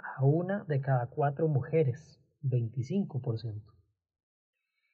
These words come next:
¿Y qué hay de nuestra futura contratada esperando el ascensor para la oportunidad laboral de su vida?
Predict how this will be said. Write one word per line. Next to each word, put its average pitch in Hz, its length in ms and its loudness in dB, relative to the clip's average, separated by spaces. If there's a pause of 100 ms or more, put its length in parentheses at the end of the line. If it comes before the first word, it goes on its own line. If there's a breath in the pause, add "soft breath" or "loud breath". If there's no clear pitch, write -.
(400)
¿Y 208 180 -4
qué 226 160 4
hay 220 200 8
de 202 140 2
nuestra 143 340 2
futura 165 420 0
contratada 147 880 2
esperando 139 540 2
el 160 80 4
ascensor 135 500 2
para 151 160 0
la 131 160 4
oportunidad 120 560 -2
laboral 131 400 2
de 147 100 2
su 139 140 -4
vida? 165 260 0